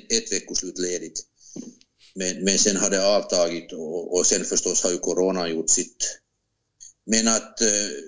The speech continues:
jag tycker nog att en stads-, kommundirektör ska börja röra sig ibland med folk och höra och vara tillgänglig för diskussion och, och, och kommunikation.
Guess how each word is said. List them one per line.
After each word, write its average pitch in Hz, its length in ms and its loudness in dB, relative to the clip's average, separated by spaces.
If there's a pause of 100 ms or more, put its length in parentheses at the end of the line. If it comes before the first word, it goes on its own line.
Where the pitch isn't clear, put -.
jag 104 120 -12
tycker 143 260 0
nog 139 140 2
att 135 120 -2
en 127 60 2
stads-, 135 800 2
kommundirektör 117 640 2
ska - 160 0
börja 98 240 0
röra 113 180 4
sig 110 180 4
ibland 101 300 -2
med 95 120 -2
folk 104 320 -2
och 92 200 -2
höra 98 240 2
och 101 140 -4
vara 107 160 4
tillgänglig 98 680 -2
för 98 140 0
diskussion 98 640 2
och, 82 240 -4
och, 80 140 -6
och 82 80 -4
kommunikation. 87 840 0